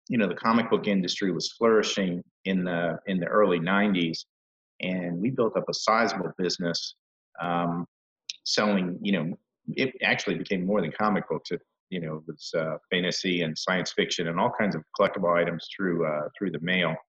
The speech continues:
And, uh, we ended up, uh, opening retail stores, which was not the best decision.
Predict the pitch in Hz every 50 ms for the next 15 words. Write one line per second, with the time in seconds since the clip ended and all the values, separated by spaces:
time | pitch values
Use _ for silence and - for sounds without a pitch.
0 | _ _ _ _ _ _ _ _ _ _ _ _ _ _ _ _ _ _ _ _
1 | _ _ _ _ _ _ 127 131 123 120 110 101 95 95 - 107 104 101 95 95
2 | 92 90 85 - - - - _ _ _ _ 120 120 120 120 110 101 98 98 92
3 | 92 90 92 95 - - - - _ _ _ _ _ _ _ _ _ _ _ _
4 | _ _ _ _ _ _ - - 101 95 90 87 85 85 85 - - - - _
5 | _ _ _ _ _ _ _ - 123 120 117 123 113 101 95 92 95 107 104 104
6 | - 110 92 - - - - 101 95 92 90 85 - 98 - - - 82 - -
7 | _ _ _ _ - 98 110 110 117 120 110 - - 92 90 85 - - - -
8 | - - 87 87 85 92 87 82 82